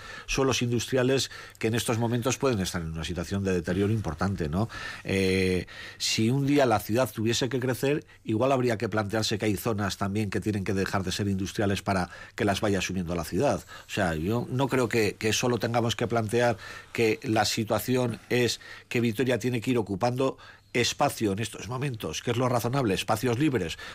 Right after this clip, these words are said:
porque, eh, los diseños anteriores ocupaban, eh, usaban mucho espacio y que, eh,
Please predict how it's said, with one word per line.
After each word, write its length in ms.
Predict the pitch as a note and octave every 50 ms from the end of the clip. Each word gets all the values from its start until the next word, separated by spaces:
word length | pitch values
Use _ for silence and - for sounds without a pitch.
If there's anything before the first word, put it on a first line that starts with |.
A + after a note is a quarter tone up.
| - -
porque, 400 | G#2+ G2 F2+ - G2+ F#2+ E2+ - -
eh, 300 | - A#2 A2 G#2 G#2 G#2 -
los 260 | - G#2 G#2 G2+ -
diseños 380 | G#2+ G2+ - B2+ C3 C3 B2 -
anteriores 640 | B2+ A#2+ A2 C3 B2 D3 D3+ B2 G2+ E2 D2+ - - - - - - - - -
ocupaban, 600 | - G#2 F#2+ - G2 F2+ B2 C3 B2 B2 A#2 - - G#2+ A2+ A#2+ - -
eh, 220 | G2+ G2+ G2+ F#2+ -
usaban 460 | - A2+ A2 - - C3+ C3 A#2 F#2+ G2
mucho 340 | A2+ C3 B2+ - C#3 C3+
espacio 540 | B2+ - - C#3+ C#3 - - C#3+ D#3 F#3+ G3+ - - - - - - -
y 220 | - B2 A#2+ A2
que, 380 | - - A#2 A2 G#2+ G#2 G#2 -
eh, 760 | - G#2+ G2+ G2 F#2+ F#2 F#2 F#2 F#2 F2+ F2+ - - - -